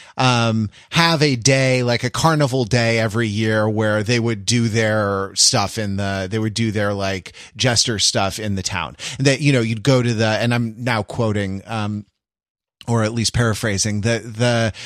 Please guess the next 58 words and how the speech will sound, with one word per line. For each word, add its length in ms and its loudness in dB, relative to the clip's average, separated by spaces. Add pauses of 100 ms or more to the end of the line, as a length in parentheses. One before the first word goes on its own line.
(120)
you, 140 4
you'd 320 0
go 160 8
to 60 2
the 100 0
baker 320 0
and 100 0
outside 380 2
the 80 0
baker's, 720 0 (340)
you 120 2
know, 120 2
bake 220 2
shop, 240 2
they 80 4
would 120 4
make 160 2
fun 220 2
of 80 2
the 60 -2
baker, 360 -2
right? 240 -2
And 80 0
they, 200 2
you'd 200 -2
go 180 4
to 80 2
the 280 0 (200)
tailor 640 2
and 200 -2
the, 160 0
or 120 0
the 80 -2
barber 340 2
or 100 2
whatever, 360 2
and 120 -2
you'd, 200 -2
you'd 180 -4
make 200 -6
fun 160 -2
of 60 0
the 60 -4
barber, 380 4
and 160 -2
you'd 120 -4
go 120 0
to 80 0
the 100 -2
city 240 2
hall 280 4
and 100 -2
you'd 100 -2
make 160 -6
fun 160 -4
of 100 -4
the 60 -6
mayor. 360 -2